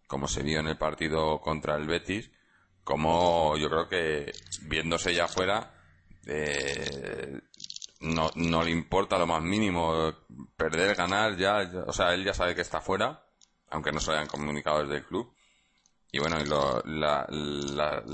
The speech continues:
el planteamiento, los cambios y demás son, es ridículo. Yo creo que ya, o sea, es, es, no sé, es una situación a la que hemos llegado que, que, que se la han, se la han buscado ellos mismos, ¿no? La directiva la, la ha ido buscando desde,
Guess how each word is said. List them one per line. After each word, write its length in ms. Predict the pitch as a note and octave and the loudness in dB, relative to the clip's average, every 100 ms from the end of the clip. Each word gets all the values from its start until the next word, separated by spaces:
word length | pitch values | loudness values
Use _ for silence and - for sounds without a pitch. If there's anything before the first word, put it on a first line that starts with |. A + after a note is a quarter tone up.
| C#2 - - _ - | -10 -12 -20 _ -8
el 120 | E2 | -6
planteamiento, 800 | D#2 D2+ D#2+ D2 E2 G2 F#2+ E2 | -2 -2 0 0 2 0 2 2
los 200 | D#2 D2+ - | 2 0 0
cambios 400 | E2+ F2+ F2+ F2 | -2 0 0 0
y 60 | |
demás 500 | E2 E2+ F#2 G2+ - _ _ _ - | -2 0 0 -2 -12 _ _ _ -14
son, 440 | - D2+ D#2 D2+ | -4 -2 -2 -2
es 120 | D2 D2+ | -2 -2
ridículo. 400 | D#2 E2+ - C#2 | -2 -2 -2 -2
Yo 140 | C#2+ | -2
creo 160 | D2+ D#2+ | -2 -2
que 120 | E2+ | 0
ya, 520 | D#2+ D#2+ E2 D#2 D2+ - - - - - | 2 2 2 0 -4 -10 -16 -20 -20 -16
o 60 | - | -6
sea, 300 | - D2 C#2 - - - - _ _ _ _ _ - - - - - - - | 0 2 0 -6 -12 -16 -20 _ _ _ _ _ -20 -20 -16 -16 -14 -14 -8
es, 440 | C2+ F2+ F#2 - | 0 2 2 2
es, 320 | G#2+ G#2+ A2 A2 | 2 0 0 0
no 120 | A#2 | 0
sé, 160 | B2 | 2
es 100 | A2+ | 0
una 180 | C3+ C#3 | 2 2
situación 440 | C3 C#3 B2+ B2+ B2+ | 2 0 0 2 2
a 40 | |
la 60 | A#2+ | 2
que 60 | |
hemos 140 | A#2+ A#2 | 0 2
llegado 260 | A2+ A#2+ | 4 4
que, 240 | A#2+ A2 G2 | 4 2 2
que, 400 | G#2 G2 F2 - | 2 2 0 0
que 220 | F#2+ F#2 | 2 2
se 160 | F2 F2+ | 2 2
la 120 | G2+ | 2
han, 100 | A2+ | 2
se 120 | G#2+ | 2
la 60 | G#2+ | 2
han 100 | C3 | 2
buscado 280 | C3 B2 A#2 | 0 2 2
ellos 180 | G#2 | 2
mismos, 320 | G2 B2 A#2 F2 | 2 2 2 2
¿no? 140 | A2 | 2
La 120 | G#2 | 2
directiva 460 | F#2+ F2 - A2 A#2 | 0 -2 0 2 2
la, 160 | G2+ | 2
la 160 | F2 F#2+ | 2 4
ha 40 | |
ido 120 | G#2 A2+ | 4 2
buscando 380 | G#2 A2+ A#2+ G#2+ | 0 0 0 0
desde, 400 | F2+ E2+ E2+ | 0 2 0